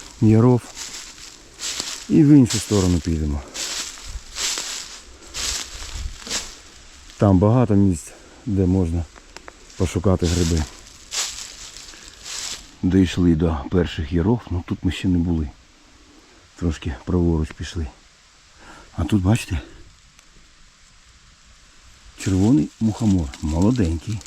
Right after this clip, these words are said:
не висохший. Не біжить там, почекайте мене. Я до чого? До того, що...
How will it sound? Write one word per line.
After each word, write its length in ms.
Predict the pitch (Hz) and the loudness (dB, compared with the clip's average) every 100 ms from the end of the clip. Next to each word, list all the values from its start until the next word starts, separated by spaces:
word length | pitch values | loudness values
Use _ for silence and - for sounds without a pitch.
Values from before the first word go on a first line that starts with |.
| - - - - - - - - - | -20 -20 -20 -20 -20 -20 -20 -20 -2
не 160 | 107 110 | 4 6
висохший. 580 | 113 - 131 - 82 - - - - - - - - - - | 4 2 -4 -2 -6 -6 -12 -12 -18 -20 -20 -20 -20 -6 4
Не 100 | 120 | 6
біжить 340 | 120 127 165 | 6 6 4
там, 140 | 139 120 | 4 2
почекайте 500 | 113 123 139 131 107 | 2 0 2 2 2
мене. 300 | 98 90 71 - _ _ | 0 -2 -6 -14 _ _
Я 120 | 98 87 | -2 0
до 100 | 85 | 0
чого? 300 | 117 123 85 | 0 0 -2
До 80 | |
того, 280 | 80 104 92 | -2 -2 -2
що... 220 | - 101 | -6 -8